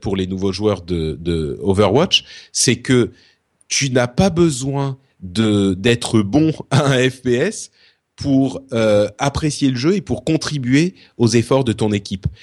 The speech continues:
Il y a plein de persos qui sont, euh, principalement des persos de support ou de tank, euh, qui vont être essentiels pour le jeu, mais vraiment absolument essentiels, avec lesquels tu vas pouvoir jouer ton rôle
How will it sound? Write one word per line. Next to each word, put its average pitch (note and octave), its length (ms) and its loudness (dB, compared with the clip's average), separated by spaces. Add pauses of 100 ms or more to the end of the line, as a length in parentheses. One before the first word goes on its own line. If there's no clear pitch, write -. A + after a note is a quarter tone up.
(180)
Il B2+ 100 -2
y A#2+ 60 4
a A#2 40 2
plein G3 280 0
de A#3+ 80 -4
persos C#3+ 560 -2 (480)
qui B2+ 160 -6
sont, B2+ 520 -2
euh, F#2 600 2 (640)
principalement A#2 640 -2
des G2+ 100 -2
persos G#2+ 460 -2
de F2+ 160 -2
support A2+ 560 2
ou F#2 80 -6
de F2+ 100 -2
tank, D3+ 480 -2 (460)
euh, G#2+ 140 -2 (120)
qui C3 160 -2
vont B2+ 240 2
être - 300 0 (100)
essentiels F#3+ 840 0
pour G2 200 0
le G2 140 2
jeu, F#3+ 220 2
mais G#2 160 0
vraiment C3 480 0
absolument B2+ 560 2
essentiels, D3+ 640 0 (480)
avec D3+ 280 0
lesquels D#3+ 380 0
tu B2 120 -4
vas G#2 140 2
pouvoir G#2 340 0
jouer A#2+ 260 0
ton C#3+ 260 -4
rôle E3+ 400 -2